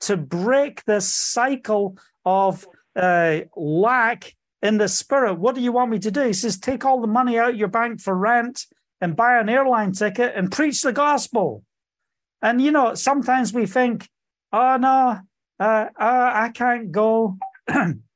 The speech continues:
Because I don't have enough people supporting me. I don't have enough people following me.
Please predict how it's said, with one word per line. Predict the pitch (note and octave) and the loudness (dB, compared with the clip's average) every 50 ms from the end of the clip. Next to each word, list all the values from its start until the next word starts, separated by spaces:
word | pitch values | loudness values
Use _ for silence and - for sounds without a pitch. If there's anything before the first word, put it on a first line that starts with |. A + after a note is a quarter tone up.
| _ _ _ _ _ _ _ - D#3+ | _ _ _ _ _ _ _ -6 -4
Because | F3+ F#3+ F#3+ G#3+ F#3+ G3+ | -4 -2 -2 -2 0 0
I | G3 | 0
don't | G3 A3 B3+ A3+ | 0 0 -2 0
have | F#3 G#3+ A3+ G#3+ | -2 -2 -2 -2
enough | G3+ G3 - E3 - - | 0 0 0 -2 -2 -4
people | - G#3+ A#3 A3+ - A3 F#3+ | -6 -6 -6 -4 -4 -6 -4
supporting | - - F#3 - - G3+ G3 G3 F#3+ F#3+ F#3 | -4 -8 -8 -6 -2 -2 -2 -2 -2 -2 -2
me. | F#3+ F3+ E3+ F3+ - - - - - | -2 -4 -4 -6 -12 -20 -20 -8 -4
I | E3+ E3 | -2 0
don't | G#3+ A3+ A#3 | 0 2 0
have | A3+ G#3+ | 0 0
enough | G#3+ G3+ G#3+ A3+ - - | 0 0 0 -2 -2 -2
people | A3 G#3+ F#3+ F#3+ G#3 F#3+ | -4 -6 -4 -2 -4 -4
following | F#3+ - G3+ G3 F#3+ F#3 F#3 F3 E3+ | -4 -2 0 0 2 0 0 -2 -2
me. | E3+ E3 E3 | -4 -6 -8